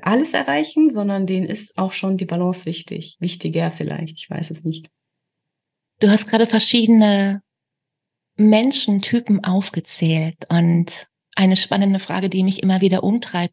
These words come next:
Speaker 2: kann, kann das jeder? Kurz, ich glaube, es kann nicht jeder, es ist nicht jeder dafür geschaffen, von der Persönlichkeitsstruktur, wie wir einfach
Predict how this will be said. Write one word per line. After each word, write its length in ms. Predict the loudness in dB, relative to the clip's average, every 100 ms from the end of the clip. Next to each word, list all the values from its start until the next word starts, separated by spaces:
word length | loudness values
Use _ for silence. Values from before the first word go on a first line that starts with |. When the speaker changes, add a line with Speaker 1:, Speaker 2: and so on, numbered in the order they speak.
| _
Speaker 2:
kann, 460 | 2 4 4 2 -6 -2
kann 200 | 2 4
das 240 | 2 2
jeder? 460 | 4 6 4 0 -4 _ _ _ _ _ _
Kurz, 480 | -4 -2 -2 -6 _
ich 140 | -6 -2
glaube, 320 | 0 2 0
es 100 | 2
kann 160 | 6
nicht 180 | 8 6
jeder, 220 | 4 4
es 100 | 2
ist 140 | 2 0
nicht 140 | 2
jeder 160 | 2 0
dafür 180 | -2 -2
geschaffen, 540 | -2 0 0 0 0
von 100 | 0
der 80 | 0
Persönlichkeitsstruktur, 1000 | -2 -2 -2 -4 -4 -6 -6 -6 -2 0
wie 100 | 0
wir 140 | 0
einfach 240 | -2 -4